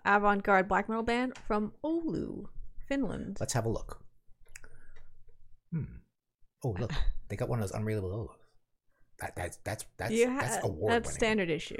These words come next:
Speaker 2: That's, that's award winning. I'd say
Speaker 1: <laughs>
Speaker 2: it's
Speaker 1: It's award winning. Uh, Oulu, Finland. If you didn't know, that's in the north of Finland. It's the most northern city in Finland. Let's take a
Speaker 2: Wow.
Speaker 1: look at, uh, this is a one-man band. One man.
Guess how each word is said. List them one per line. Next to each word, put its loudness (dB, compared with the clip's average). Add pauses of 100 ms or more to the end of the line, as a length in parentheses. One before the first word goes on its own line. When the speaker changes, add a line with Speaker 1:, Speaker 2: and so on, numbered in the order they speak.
(160)
Speaker 2:
That's, -4
that's -2
award -6
winning. -12 (460)
I'd -10
say -8
Speaker 1:
<laughs> -10
Speaker 2:
it's -12 (260)
Speaker 1:
It's 12 (120)
award 10
winning. -4 (760)
Uh, 2
Oulu, 6
Finland. 4
If 0
you 4
didn't 2
know, 2
that's 0
in -4
the 0
north 2
of -2
Finland. -4
It's -10
the 2
most 2
northern 2
city 2
in -8
Finland. -6
Let's -10
take -2
a -2
Speaker 2:
Wow. -2
Speaker 1:
look -6
at, -4
uh, -4 (420)
this 4
is 8
a 10
one-man 2
band. -2 (1000)
One 0
man. -2